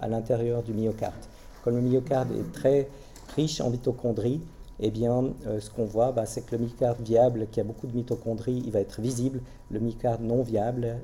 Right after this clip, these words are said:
les cicatrices d'infarctus, euh, ce qui n'est plus, euh, vraiment, euh, avec beaucoup de mitochondries, bah, il va être plutôt hypoactif.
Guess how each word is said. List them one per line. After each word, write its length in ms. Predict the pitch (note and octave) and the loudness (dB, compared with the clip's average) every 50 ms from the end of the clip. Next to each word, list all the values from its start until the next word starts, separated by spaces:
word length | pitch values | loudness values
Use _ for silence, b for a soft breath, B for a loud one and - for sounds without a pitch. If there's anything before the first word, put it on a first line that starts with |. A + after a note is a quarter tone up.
| - G#2 | -8 -6
les 280 | G#2 G#2 G#2 G#2 G2+ | -4 -4 -4 -4 -6
cicatrices 500 | G2+ - - C3 - B2+ - - C#3+ C3 | -8 -8 -8 -4 -4 -4 -2 0 -2 0
d'infarctus, 680 | A#2+ A2+ A2 - A2+ - - - A#2 A#2+ A#2+ - - B B B B B B B - A2 | 0 -2 -2 -4 -6 -6 -6 -6 -6 -6 -6 -8 -14 B B B B B B B -8 -4
euh, 400 | G#2+ G#2 G#2 G2+ G2+ G2+ G#2 G#2+ | -2 -2 0 0 0 -2 -2 -4
ce 120 | - - | -8 -10
qui 140 | - - A#2 | -6 -4 -2
n'est 120 | A2 G#2 | -2 -2
plus, 420 | G#2+ - - - C3 B2+ B2+ B2 B2 B2+ - - - - - - - | -4 -6 -8 -4 -2 0 0 0 -2 -4 -10 -18 -20 -20 -18 -10 -6
euh, 180 | G#2+ G2+ G2+ G2 | -4 -4 -4 -4
vraiment, 540 | - - B2 B2+ B2+ B2 A#2+ A#2+ A#2 A2+ A#2+ - - | -2 0 2 2 4 4 4 4 4 2 0 -2 -4
euh, 340 | A2+ G#2+ G#2+ G#2+ G#2+ A2+ A2 | -6 -6 -6 -6 -6 -6 -6
avec 240 | G#2+ A2 G#2 G#2 G#2+ | -4 -2 -2 -2 -2
beaucoup 220 | A2 B2+ B2 - C3+ | -2 -4 -2 -2 -4
de 220 | A#2+ A2+ A2 G#2+ | -4 -4 -4 -2
mitochondries, 680 | G#2+ A#2 A#2+ - C3+ B2 - A#2 A2 G#2 - A2+ A#2+ | -2 -2 0 0 -2 0 0 -2 -2 -2 -2 -2 -2
bah, 180 | B2 A#2 G#2+ G#2+ | 0 2 2 2
il 120 | G#2+ G#2+ | 2 4
va 100 | G#2+ A2 | 4 4
être 200 | G#2+ G#2+ - - - | 4 4 0 -6 -10
plutôt 360 | - A2+ - - A2 A2 - B2+ | -10 -10 -6 -4 -4 -4 -2 -2
hypoactif. 720 | A#2+ B2 - A2 G2+ G2+ - - - A#2+ A#2+ - - - | -4 -2 0 -2 -2 -2 -2 -6 -8 -8 -8 -8 -12 -16